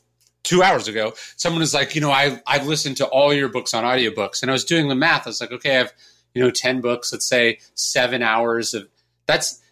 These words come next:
that's seventy hours that we have spent together, me talking directly into their brain." It's di-, like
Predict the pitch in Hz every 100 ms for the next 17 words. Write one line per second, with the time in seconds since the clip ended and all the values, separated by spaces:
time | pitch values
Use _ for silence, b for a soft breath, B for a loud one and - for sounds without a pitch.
0 | - 214 - - - 226 220 220 190 165
1 | 139 202 254 151 117 - - - 127 151
2 | 147 147 131 180 170 - - - 220 -
3 | - 156 117 101 104 98 107 127 180 196
4 | 170 151 - - 170 202 160 123 110 117
5 | 135 160 196 - 175 165 175 226 202 156
6 | 139 110 131 170 190 123 104 B B -
7 | 160 - - 220 175